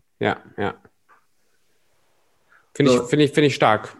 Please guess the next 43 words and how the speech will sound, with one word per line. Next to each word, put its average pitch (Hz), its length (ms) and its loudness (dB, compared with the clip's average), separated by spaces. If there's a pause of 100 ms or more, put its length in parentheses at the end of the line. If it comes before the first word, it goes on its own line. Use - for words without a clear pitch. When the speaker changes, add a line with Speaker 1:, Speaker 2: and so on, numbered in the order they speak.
(160)
Speaker 1:
Okay, 135 240 2
also, 131 180 2
du, 135 140 0
du, 143 280 -2
das 139 140 0
heißt, 180 160 4
stell 190 140 2
dir 185 60 6
erstmal 180 200 4
die 165 80 4
Frage, 151 200 4
warum 127 180 6
machst - 220 2
du 190 40 2
das? 185 180 4
Und 151 60 6
wenn 147 80 6
du 143 60 6
da 147 120 4
eine 180 120 4
starke 156 360 0
Antwort 160 320 2
zu 131 120 0
hast, 143 300 0 (320)
hast 156 200 0
du 165 60 2
schon 147 140 4
mal 147 100 6
so 131 140 6
ein, 127 380 4 (1000)
so 139 220 0
ein 135 280 6
etwas 143 260 0
Tieferes 196 400 4
als 156 140 2
irgendwie 139 200 6
die 127 100 2
Kohle, 151 340 6
die 139 120 0
dich 131 180 0
dazu 123 280 2
bringt, 131 300 4
irgendwie 120 480 6